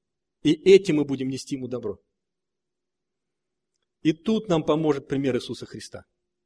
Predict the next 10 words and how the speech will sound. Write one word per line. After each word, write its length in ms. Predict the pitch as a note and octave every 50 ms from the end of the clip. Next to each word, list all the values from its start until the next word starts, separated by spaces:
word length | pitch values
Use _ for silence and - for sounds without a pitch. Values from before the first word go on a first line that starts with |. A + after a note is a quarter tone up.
| _ _ _ _ _ _ _ _ _ _ _ _ _ _
Послание 420 | - B2+ - - C#3+ B2+ B2 B2
к 80 | B2 -
Римлянам, 320 | D3 C#3+ C3+ B2 A#2+ A2+
пятнадцатая 540 | G#2+ - B2+ - - B2 A#2 - - - A#2
глава, 180 | A#2+ C3 B2+ A#2
третий 420 | - - C#3 D3 C#3 C3 - A2+
стих. 360 | - - - G2 - _ _ _ _ _ _ _ _ _ _ _ _ _ _ _ _ _ _ _ _ _ _ _ _ _ _ _ _ _ _ _ _
Пример 420 | _ - B2+ C#3 E3 G3 A3 G#3+ F#3+
Иисуса 400 | E3+ - - F#3+ F#3 - - D#3
Христа. 480 | - D#3+ D3 - - - A#2+ G#2+ -